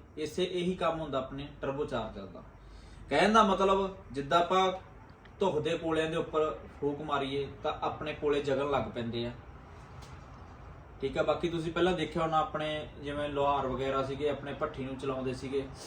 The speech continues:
ਕੋਲੇ ਪਾ ਕੇ ਤੇ ਉਹਨੂੰ ਘੁਮਾਉਂਦੇ ਸੀਗੇ ਤੇ ਕਿੱਦਾਂ ਆਪਣਾ ਕੋਲੇ ਮੂਹਰੇ ਜਗਣ ਲੱਗ ਪੈਂਦਾ। ਇਹੀ ਟਰਬੋ ਚਾਰਜਰ ਤੁਹਾਡਾ ਕੰਮ ਕਰਦਾ ਗਾ। ਇਹ ਹਵਾ ਦੇ ਵਿੱਚ, ਹਵਾ ਨੂੰ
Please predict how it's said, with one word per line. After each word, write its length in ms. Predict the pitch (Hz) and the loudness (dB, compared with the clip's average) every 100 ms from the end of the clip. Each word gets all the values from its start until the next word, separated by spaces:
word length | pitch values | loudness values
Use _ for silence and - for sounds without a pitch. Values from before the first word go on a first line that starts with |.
| - - - | -10 -10 -6
ਕੋਲੇ 200 | 143 139 | -2 0
ਪਾ 200 | 135 139 | 4 4
ਕੇ 160 | 131 135 | 4 2
ਤੇ 160 | 139 139 | 2 2
ਉਹਨੂੰ 280 | 147 147 151 | 0 -6 -6
ਘੁਮਾਉਂਦੇ 360 | 156 151 127 123 | -2 0 0 -2
ਸੀਗੇ 280 | 139 147 | -2 -2
ਤੇ 100 | 147 | -2
ਕਿੱਦਾਂ 360 | 135 151 127 151 | -4 -4 2 4
ਆਪਣਾ 520 | 151 151 147 147 143 - - - - - - - - - | 4 2 0 2 0 -2 -14 -18 -18 -18 -18 -18 -14 -6
ਕੋਲੇ 240 | 156 151 151 | 2 4 4
ਮੂਹਰੇ 220 | 151 170 | 2 2
ਜਗਣ 220 | 151 139 | 2 2
ਲੱਗ 140 | 139 131 | 4 2
ਪੈਂਦਾ। 280 | - 139 147 | 0 -2 -4
ਇਹੀ 420 | - 160 165 202 | -6 0 6 6
ਟਰਬੋ 320 | - 151 165 | 4 0 0
ਚਾਰਜਰ 360 | 156 131 113 127 | 2 0 0 -2
ਤੁਹਾਡਾ 320 | 139 113 117 | -2 -2 -4
ਕੰਮ 280 | - 127 117 | -4 -4 -4
ਕਰਦਾ 300 | 95 90 - | -8 -12 -14
ਗਾ। 120 | - - - - - - - - - - - - - - - - - - - - - - - | -16 -16 -18 -20 -20 -20 -20 -20 -20 -20 -20 -20 -20 -20 -20 -20 -20 -20 -20 -20 -20 -20 2
ਇਹ 120 | 180 202 | 8 8
ਹਵਾ 340 | 160 151 170 | 8 6 6
ਦੇ 120 | 196 | 6
ਵਿੱਚ, 280 | 170 160 - | 4 2 0
ਹਵਾ 280 | 151 156 175 | 0 4 6
ਨੂੰ 200 | 185 | 4